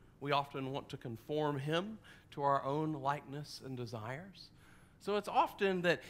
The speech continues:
in the obedience we grasp or take hold of the promises of God that assist us towards that end. So as we reflect on this, um, in many ways, there's this moment that helps us kind of take hold of what God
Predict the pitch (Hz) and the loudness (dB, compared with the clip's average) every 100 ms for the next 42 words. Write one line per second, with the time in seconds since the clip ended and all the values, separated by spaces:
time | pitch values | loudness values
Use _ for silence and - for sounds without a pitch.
0 | - 185 208 202 175 160 139 202 240 165 | -2 2 4 4 4 2 0 -2 2 4
1 | 117 135 139 151 147 120 131 143 170 170 | 4 2 -2 -6 -6 -6 -4 2 2 2
2 | - - 143 127 170 147 - 196 196 160 | -2 -8 -6 -6 -6 -6 -6 -2 0 4
3 | 120 127 139 - 131 139 175 226 233 - | 4 4 -4 -2 0 0 -2 -6 -10 -10
4 | - 87 110 175 - - - 165 165 - | -10 0 0 0 -4 -16 -6 -2 -2 -2
5 | 247 - 135 - - 147 131 139 151 180 | -6 -4 -4 -6 -10 -8 -6 -4 -2 0
6 | 120 107 - 143 139 - - - 185 190 | 0 0 -2 -2 -2 -8 -14 -2 -2 0
7 | 190 175 - 240 254 143 110 110 135 - | -2 -2 -2 -2 -2 -2 -2 0 0 0
8 | - - - - 151 147 139 - - - | -8 -14 -8 2 4 4 0 -6 -18 -8
9 | 165 165 196 214 139 127 143 - - - | -2 2 4 6 6 6 4 0 -12 0
10 | 160 170 156 - 139 156 - 139 151 208 | 6 6 4 0 0 0 0 0 2 4
11 | 185 135 135 - - 143 143 - - 190 | 4 4 2 -2 -8 -6 -2 -2 0 -4
12 | - - - 147 147 - - - - 170 | -4 -8 -2 0 0 -6 -8 -14 -12 -6
13 | 151 117 - 180 156 - 180 170 131 120 | -6 -6 -6 -6 -6 -6 -4 -2 -4 -6
14 | 117 143 - 123 127 131 | -2 -2 -2 0 2 2